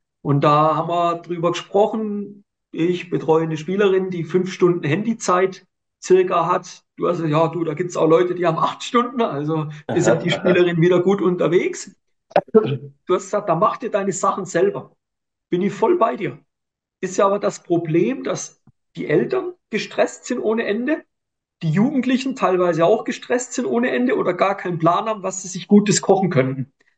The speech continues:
Speaker 2: Ja.
Speaker 1: Wenn man sich aber mal ein bisschen weniger Handyzeit nimmt, könnte man ja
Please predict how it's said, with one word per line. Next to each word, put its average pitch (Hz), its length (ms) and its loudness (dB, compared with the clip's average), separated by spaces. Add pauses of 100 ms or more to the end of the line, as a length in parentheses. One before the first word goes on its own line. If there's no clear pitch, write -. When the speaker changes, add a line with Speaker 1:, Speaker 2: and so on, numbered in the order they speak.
(200)
Speaker 2:
Ja. 117 180 8
Speaker 1:
Wenn 196 120 4
man 381 100 -2
sich - 240 -2
aber 202 160 6
mal 185 220 6
ein - 260 -2 (180)
bisschen 202 320 0
weniger 220 320 6
Handyzeit 165 720 0
nimmt, 254 400 0 (420)
könnte 269 400 0
man 240 260 0
ja 285 260 -2